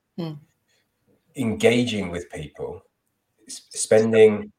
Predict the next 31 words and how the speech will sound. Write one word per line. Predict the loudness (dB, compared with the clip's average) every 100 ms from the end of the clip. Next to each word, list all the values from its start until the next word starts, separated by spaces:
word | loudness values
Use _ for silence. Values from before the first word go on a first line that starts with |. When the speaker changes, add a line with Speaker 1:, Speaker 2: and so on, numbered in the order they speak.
| _ _ _ _ _ _
Speaker 2:
time, | -14 -2 2 2 0 -4
spending | -4 -2 0
energy, | -2 -2 -8
spending | -10 -10 -8 -4
money, | -2 -4
spending | -8 -10 -10 -10 -10
effort | -10 -6 -6 -4
on | -6 -6
your | -8 -10 -12
team | -16 -16 -16 -16 -20 _ _ _ _ _ _
is | -8 -4 -4
simple, | -6 -14 -14 -14 -14 -18 _ _ _ _ _ _
but | -4
it's | -4 -2
not, | 2 4 2 -4 _ _ _ _ _ _ _ _ _ -14
it's | -2
not | 0 0
just | 0 -2 -4
do | -4 -4 -4
these | -6 -6 -6
three | -8 -8
things | -4 -6 -6 -10
and | -10 -8
it | -6
will | -4
work | -4 -4 -4
out. | -8 -8
It | -8 -2
is | -2 0
Speaker 1:
Mm. |
Speaker 2:
very | 2 2